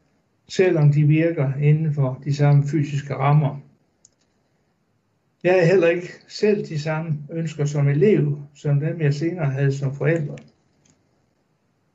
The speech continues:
Det er min opfattelse, at det vi skal tage stilling til, er fremkommet under et vist tidspres, men med et fint resultat,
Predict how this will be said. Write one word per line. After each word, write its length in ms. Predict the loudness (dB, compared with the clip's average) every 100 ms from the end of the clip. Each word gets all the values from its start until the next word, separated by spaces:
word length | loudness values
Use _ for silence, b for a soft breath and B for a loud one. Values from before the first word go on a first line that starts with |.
| _ _ _ _ _ _ _ 2
Det 120 | 4
er 40 |
min 160 | 6 4
opfattelse, 800 | 2 0 -2 -2 -2 0 0 0 -6 -8
at 140 | 0
det 100 | 2
vi 60 | 2
skal 200 | 0 0
tage 220 | 2 2
stilling 380 | 2 -2 -2 -4
til, 320 | -2 -2 -2 -6 -18 _ _
er 120 | -2
fremkommet 640 | 0 -2 -2 -4 0 0
under 340 | 0 0 2 2
et 300 | 0 -2 -4
vist 300 | -4 -4 -4
tidspres, 760 | -6 -6 -4 -2 0 0 -4 -16 _ b b b b
men 200 | 0 4
med 220 | 6 4
et 60 | 2
fint 180 | -2 -2
resultat, 720 | -6 -10 -8 -4 -4 -6